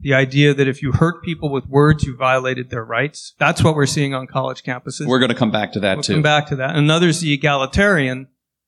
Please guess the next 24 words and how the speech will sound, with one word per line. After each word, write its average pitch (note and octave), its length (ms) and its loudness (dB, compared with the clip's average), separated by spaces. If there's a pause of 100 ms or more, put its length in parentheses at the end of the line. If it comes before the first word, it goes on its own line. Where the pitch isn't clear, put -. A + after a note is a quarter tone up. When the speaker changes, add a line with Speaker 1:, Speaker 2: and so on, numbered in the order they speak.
(240)
Speaker 1:
attack, C#3+ 460 0
which D3 140 2
says C#3+ 320 2
all E3 280 2
beliefs E3 400 0
are D3+ 80 -10
created D3+ 420 -4
equal F#3 460 -6 (580)
and C#3 160 -4
should C#3 180 -4
be C3 120 -2
taught D#3+ 420 2
and C#3 120 -4
treated D3 360 -2
as C#3+ 140 -2
equal, D#3 460 -2
regardless C3 520 0
of C#3+ 80 -8
what B2+ 160 -12
science B2+ 360 -6
might B2+ 180 -4
have A#2+ 220 -4
to D3 60 -14
say. B2+ 260 -4